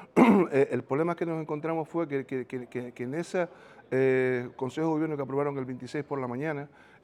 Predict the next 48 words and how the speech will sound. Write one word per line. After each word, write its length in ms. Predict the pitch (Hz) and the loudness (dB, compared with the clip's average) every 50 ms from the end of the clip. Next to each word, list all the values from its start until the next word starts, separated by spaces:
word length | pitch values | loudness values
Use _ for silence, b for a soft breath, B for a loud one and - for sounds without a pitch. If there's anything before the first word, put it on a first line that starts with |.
| - | -6
eh, 280 | - 123 127 127 120 123 - | -2 0 2 2 0 0 0
ellos 280 | 139 147 156 156 156 | -2 0 0 0 -2
aprobaron, 580 | 156 147 143 143 147 143 147 156 160 160 165 - - | -2 -2 -2 0 0 2 0 0 0 -4 -6 -8 -8
eh, 160 | 135 139 135 | -8 -8 -6
el 160 | - 131 135 139 | -6 -6 -6 -4
hecho 240 | 147 151 160 165 | -4 -2 -2 -2
de 120 | 151 147 135 | -2 -4 -4
que, 140 | - 135 135 | -6 -6 -8
de, 240 | 127 131 135 127 | -6 -6 -6 -6
de 180 | 123 127 135 131 | -6 -6 -8 -8
que, 220 | 127 131 127 131 | -6 -6 -8 -8
de, 300 | - 139 135 131 127 120 | -8 -8 -6 -6 -6 -6
de 200 | - 139 131 127 | -6 -6 -6 -6
que 140 | - 131 139 | -6 -6 -8
esa 180 | 156 156 - 175 | -8 -6 -6 -6
ins-, 200 | 165 160 - - | -6 -8 -8 -10
inscripción 640 | 147 143 139 139 - 143 135 - - 160 156 151 135 - | -10 -10 -10 -10 -12 -12 -10 -8 -6 -6 -6 -6 -8 -8
en, 120 | 123 127 | -8 -8
en, 260 | 131 131 - 123 123 | -8 -8 -8 -10 -10
en 240 | 127 123 123 123 120 - | -10 -10 -10 -12 -14 -12
el 100 | - 123 | -12 -10
Instituto 300 | 127 131 139 143 - 156 | -8 -8 -8 -8 -6 -4
de 40 | 151 | -4
la 60 | 147 | -4
Propiedad 400 | 147 156 143 143 147 156 160 156 B B B B B B | -2 -4 -4 -2 0 -2 -2 -2 B B B B B B
sea 220 | - - 160 156 | -2 2 2 2
de 120 | 151 147 143 | 2 2 -2
carácter 380 | 147 - 147 151 - - 147 | -4 -2 -4 -4 -4 -6 -6
patrimonial. 520 | 143 139 123 123 123 113 113 117 113 110 - | -4 -6 -8 -6 -8 -8 -6 -6 -8 -8 -8
Y 180 | 117 127 160 | -4 0 2
eso 200 | 202 196 - - | 2 2 2 0
es 40 | 170 | -2
lo 60 | 170 | -2
que 80 | 151 156 | -2 -4
nos 140 | 151 147 143 | -6 -6 -8
ha 40 | 139 | -8
supuesto 500 | - 135 135 147 147 139 - - 165 - B B B B B B B B | -8 -8 -6 -6 -6 -6 -6 -10 -12 -12 B B B B B B B B
un 140 | - 147 139 | -8 -6 -4
problema 360 | - 147 147 147 151 151 147 | -2 0 0 2 2 2 2
a 40 | 139 | 2
la 140 | 139 131 135 | 2 4 2
hora 120 | 139 143 | 2 2
de 60 | 139 127 | 0 -2
transmitir 440 | 135 123 123 127 123 127 139 143 | -4 -4 -4 -6 -4 -4 -4 -4
ese, 280 | 139 120 135 - 131 - - | -4 -6 -8 -10 -10 -10 -6
e-, 160 | - 131 135 - | -4 -4 -4 -4
ese, 320 | - 135 139 - - 147 | -4 -6 -6 -6 -6 -6
eh, 60 | 139 | -6